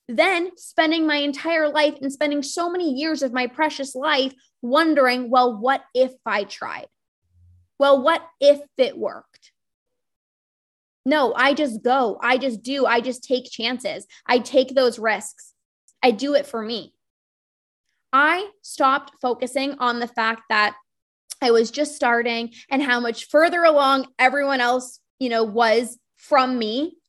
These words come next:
I just took action based off of where I was, because that's where I was.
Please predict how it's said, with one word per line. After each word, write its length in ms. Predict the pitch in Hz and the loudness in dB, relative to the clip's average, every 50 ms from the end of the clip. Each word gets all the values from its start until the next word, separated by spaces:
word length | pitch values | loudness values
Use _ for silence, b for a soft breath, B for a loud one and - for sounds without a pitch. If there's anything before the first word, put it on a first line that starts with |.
| _ - | _ 0
I 220 | 262 269 302 320 | 4 4 4 4
just 220 | 262 349 359 - - | 2 -2 -6 -6 -6
took 200 | - 311 302 302 - | -6 -6 -4 -2 -2
action 460 | 220 208 330 - - - 294 262 226 | 0 0 -2 -4 -6 -6 -4 -4 -4
based 300 | 214 214 214 240 240 - | -2 -4 -4 -4 -2 -2
off 160 | 247 240 233 | -4 -4 -4
of 140 | 240 233 196 | -4 -8 -8
where 240 | 190 208 214 214 220 | -4 -2 0 2 2
I 140 | 226 226 208 | 2 0 0
was, 440 | 190 226 285 320 - - - - - _ _ _ _ _ _ _ _ - | -2 -2 -4 -4 -4 -6 -10 -14 -20 _ _ _ _ _ _ _ _ -8
because 320 | 277 269 320 285 269 - | 0 4 6 4 4 4
that's 300 | - 240 247 262 262 - | 2 2 2 2 0 -2
where 180 | 285 269 262 262 | 0 2 4 4
I 140 | 262 254 | 4 2
was. 480 | 262 254 311 392 - 170 165 - - _ | 2 -2 -4 -4 -4 -6 -8 -12 -16 _